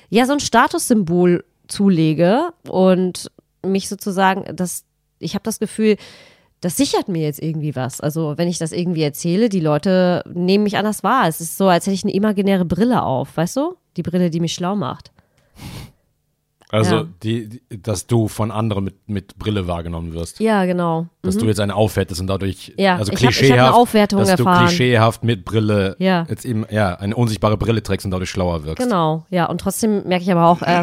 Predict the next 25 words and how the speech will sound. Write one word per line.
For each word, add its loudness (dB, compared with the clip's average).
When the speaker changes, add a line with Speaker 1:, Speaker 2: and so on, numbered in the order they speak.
Speaker 1:
es 0
sind -4
immer 2
noch 0
beide 4
Teile -2
in -2
mir 0
da. 0
Die -6
Dumme 4
ist 0
immer 0
noch -2
hier, -4
ne? -4
Also, 2
aber 0
Speaker 2:
Ja. 2
Speaker 1:
die -4
Dumme 4
war 6
eigentlich 0
nie 0
dumm. -4